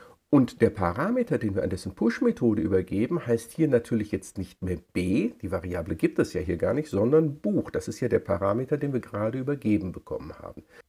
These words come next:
Diese Anweisung sorgt also jetzt dafür, dass wenn wir der Methode Add ein Buchobjekt übergeben, dieses Buchobjekt hergenommen und intern mit der Methode Push an das Array Bücher angefügt wird.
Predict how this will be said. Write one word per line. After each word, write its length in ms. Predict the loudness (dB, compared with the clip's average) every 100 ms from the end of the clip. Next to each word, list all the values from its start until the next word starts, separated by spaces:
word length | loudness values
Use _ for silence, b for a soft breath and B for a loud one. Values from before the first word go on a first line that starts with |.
| _ -4
Diese 260 | 0 4
Anweisung 400 | 4 6 4 4
sorgt 180 | 4 4
also 160 | 4 2
jetzt 280 | 0 2 0
dafür, 200 | 0 0
dass 160 | 2
wenn 120 | 4
wir 80 | 4
der 80 | 2
Methode 380 | 2 0 0 2
Add 240 | 6 4 4
ein 140 | -6
Buchobjekt 600 | -2 0 0 0 -4 -2
übergeben, 420 | -4 -2 -2 -2
dieses 220 | -2 -4 -2
Buchobjekt 500 | -2 0 -2 -4 0
hergenommen 580 | 0 0 0 0 0 B B B B
und 160 | 0 2
intern 480 | 0 -2 -2 0 0
mit 120 | 0
der 60 |
Methode 380 | 0 0 -2 -2
Push 320 | 0 0 0
an 160 | -2 -2
das 240 | -2 -2
Array 260 | 0 4 4
Bücher 420 | 2 -6 -4 -6
angefügt 640 | -4 -4 -6 -12 -16 _
wird. 240 | -16 -16